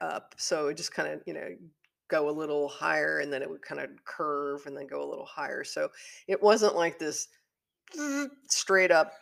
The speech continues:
kinda shot like you have on Lucky Peak or some of these other places, um, and I know Camp Eagle is loaded with those sorts of hills and, you know, 'cause I've done, you know, the twenty-five K out there, uh, in years past, and, I mean, this course was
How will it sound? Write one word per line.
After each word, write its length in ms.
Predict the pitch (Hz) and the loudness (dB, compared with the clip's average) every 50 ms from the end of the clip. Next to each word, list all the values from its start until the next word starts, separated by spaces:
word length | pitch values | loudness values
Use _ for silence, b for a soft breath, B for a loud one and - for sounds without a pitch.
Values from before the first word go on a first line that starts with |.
| _ - | _ -12
kinda 200 | 165 165 170 156 | -6 -4 -2 -2
shot 340 | 147 - - - 160 156 - | -2 -2 2 4 4 4 4
like 200 | 151 156 147 - | 2 0 0 -2
you 120 | 160 143 - - | -10 -14 -14 -8
have 180 | - 170 156 147 | -4 -2 0 0
on 160 | 147 143 139 | 0 0 0
Lucky 280 | 139 143 - - 170 143 | -2 -4 -6 -8 -14 -12
Peak 360 | - - 156 143 143 - - | -10 -8 -8 -8 -8 -8 -10
or 60 | - | -10
some 180 | - - 165 139 | -6 -6 -4 -4
of 60 | 131 | -4
these 160 | 135 135 139 | -6 -6 -4
other 280 | 139 135 143 143 139 - - _ _ - | -4 -2 -2 -2 -4 -8 -10 _ _ -10
places, 720 | - 160 143 139 139 - - 151 147 147 147 139 - - - - | -6 -4 -4 -4 -4 -6 -8 -10 -12 -12 -10 -8 -8 -8 -8 -10
um, 280 | - 135 92 82 - - | -8 -8 -8 -8 -8 -2
and 120 | - 180 180 | 2 4 4
I 80 | 175 | 6
know 160 | 190 196 202 190 | 6 6 6 4
Camp 300 | 196 - 202 180 175 - | 4 2 0 0 0 0
Eagle 280 | 180 175 160 160 147 147 | -2 -2 -2 -2 -4 -4
is 140 | 147 - | -4 -4
loaded 400 | 160 156 151 156 156 151 135 107 | -4 -4 -2 0 2 0 0 0
with 280 | 147 135 127 - - _ _ _ B B B B B B B B B _ | 0 -4 -4 -4 -8 _ _ _ B B B B B B B B B _
those 520 | 180 185 196 185 175 175 170 - - - - - - | -2 4 6 8 8 6 4 0 -2 -2 -2 -2 0
sorts 360 | - - 220 190 190 190 - | 4 6 6 6 6 4 2
of 140 | 175 160 - | 0 0 0
hills 500 | - - 202 185 160 151 147 165 160 165 | 0 4 4 6 6 4 2 0 -2 -4
and, 160 | 143 160 - - | -6 -8 -6 -4
you 80 | 185 | -4
know, 80 | 165 151 | -4 -4
'cause 160 | - 165 147 | -4 -4 -2
I've 160 | 160 151 160 160 - - _ - 165 165 _ _ _ _ _ _ _ 185 - | -2 -2 -4 -6 -16 -20 _ -20 -20 -20 _ _ _ _ _ _ _ _ -2
done, 320 | - 175 170 170 170 156 - | 0 0 2 0 -2 -4 -4
you 120 | 175 170 139 | -4 -4 -4
know, 180 | 143 143 143 | -4 -4 -6
the 80 | 143 143 | -8 -8
twenty-five 440 | - - 185 185 - 156 143 - - | -4 -4 -2 0 0 0 -2 -2 -2
K 140 | - 139 - | -4 -2 -2
out 180 | - - - | -2 -4 -6
there, 280 | - 143 - - 143 - _ _ _ _ - | -6 -6 -6 -6 -8 -10 _ _ _ _ -12
uh, 180 | 120 - - - | -12 -10 -10 -10
in 160 | - 151 156 | -10 -10 -8
years 240 | 156 139 139 143 - | -4 -4 -4 -4 -6
past, 540 | - - 180 175 160 147 139 135 - - - | -6 -4 -2 0 0 0 -2 -2 -6 -10 -10
and, 140 | 131 - - | -10 -10 -10
I 460 | - _ - - - - - - 180 | -14 _ -20 -20 -20 -20 -12 -6 -4
mean, 120 | 180 170 | -2 -2
this 140 | 175 - - | -2 -4 -4
course 280 | - - 165 156 143 - | -2 -2 -4 -4 -4 -8
was 200 | 143 139 147 | -10 -10 -12